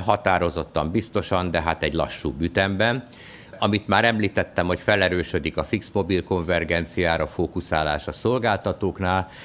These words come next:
és hát egy érdekes dolog lesz az over the top szolgáltatóknak a viselkedése, akik kétezer-húszban nagy sikereket értek el itt otthonra szorulásunk következtében,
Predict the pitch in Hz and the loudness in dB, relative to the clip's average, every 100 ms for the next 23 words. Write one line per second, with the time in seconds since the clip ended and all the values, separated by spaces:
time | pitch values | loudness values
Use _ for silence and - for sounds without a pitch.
0 | - - 104 110 123 120 160 117 110 107 | -6 -4 0 2 2 2 2 2 0 0
1 | 90 120 110 92 95 90 - 92 113 117 | 0 0 2 2 2 0 0 0 2 0
2 | 98 85 78 80 101 95 - - - 104 | 2 2 0 0 0 0 -4 -12 0 2
3 | 95 87 82 87 80 82 - 80 82 82 | 2 2 2 -2 -4 -4 -2 -2 0 -2
4 | 107 110 90 - 87 95 87 - 117 - | 0 0 0 0 -2 0 -2 0 -2 -4
5 | - - 95 - 98 - 117 - 82 98 | -18 -4 -2 -2 -4 0 0 0 0 0
6 | 90 110 90 98 110 104 - 90 - 80 | 2 0 0 0 2 0 0 -4 0 0
7 | 85 87 - 85 82 - 78 85 85 87 | 0 -2 0 0 0 -2 0 2 2 0
8 | 82 - - - 107 107 - 90 82 - | -4 -10 -20 -4 -2 -2 0 0 0 0
9 | 110 95 92 85 80 82 73 113 101 - | 0 0 2 0 0 -6 -2 0 0 0
10 | 101 90 - 90 95 95 | -2 -2 0 0 0 -2